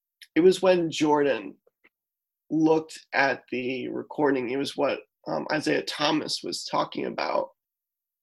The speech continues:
When, when, when Isaiah Thomas was talking about the walk-off, and Jordan was like, "There is nothing he could say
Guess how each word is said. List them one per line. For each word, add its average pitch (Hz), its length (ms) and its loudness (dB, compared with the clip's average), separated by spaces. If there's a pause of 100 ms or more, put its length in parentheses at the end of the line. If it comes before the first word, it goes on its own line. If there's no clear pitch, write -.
When, 147 160 0
when, 151 280 0
when 151 140 2
Isaiah 156 340 4
Thomas 160 340 -4
was 143 140 -4
talking 156 320 -2
about 143 140 -2
the 175 80 0
walk-off, 135 720 2
and 160 120 2
Jordan 160 220 6
was 160 120 0
like, 127 240 0 (220)
"There 202 180 12
is 165 140 4
nothing 190 580 4
he 170 180 -2
could 151 180 2
say - 440 2